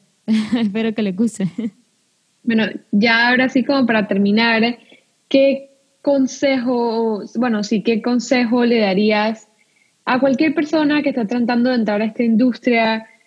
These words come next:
Speaker 2: que tal vez tenga miedo porque no sabe cómo va a ser aceptada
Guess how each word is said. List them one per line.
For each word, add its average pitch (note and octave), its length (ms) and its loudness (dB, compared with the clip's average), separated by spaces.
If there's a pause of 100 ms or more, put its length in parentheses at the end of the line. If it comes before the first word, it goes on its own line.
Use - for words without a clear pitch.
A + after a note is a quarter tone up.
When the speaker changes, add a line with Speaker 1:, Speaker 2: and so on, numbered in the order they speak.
(160)
Speaker 2:
que A3 140 0
tal G#3 220 0
vez G#3+ 200 0
tenga A#3+ 280 2
miedo B3+ 460 2
porque G#3+ 220 -2
no G3 100 0
sabe A3+ 260 -2
cómo A3+ 240 -4
va A3 80 -4
a A3+ 60 -10
ser A#3 140 -4
aceptada C4 800 -2